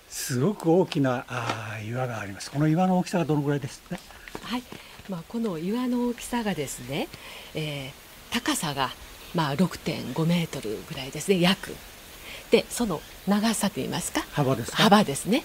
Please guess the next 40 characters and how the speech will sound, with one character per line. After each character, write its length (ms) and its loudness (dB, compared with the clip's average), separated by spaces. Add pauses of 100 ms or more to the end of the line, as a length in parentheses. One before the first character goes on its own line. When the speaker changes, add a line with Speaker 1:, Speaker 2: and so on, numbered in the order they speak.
(120)
Speaker 2:
こ 80 6
れ 120 6
が 120 4
十 260 4
五 100 6
メ 160 8
ー 60 0
ト 120 -4
ル。 160 -8
Speaker 1:
十 320 8
五 220 10
メ 220 8
ー 20 -2
ト 80 -8
ル。 40 4
Speaker 2:
は 60 8
い、 160 2
約 240 4
で 80 -10
す 140 -8
ね。 260 2
は 180 -4
い。 80 -4
Speaker 1:
あ 540 -4
ー。 140 -12 (560)
こ 120 10
の 160 12
神 320 12
社 140 12
の 160 10
屋 220 10
根 440 8
の 240 4 (160)
裏 180 6 (380)
側 320 8
に、 240 10
え 40 6 (600)
ー、 100 2
あ 40 2
っ 40 -2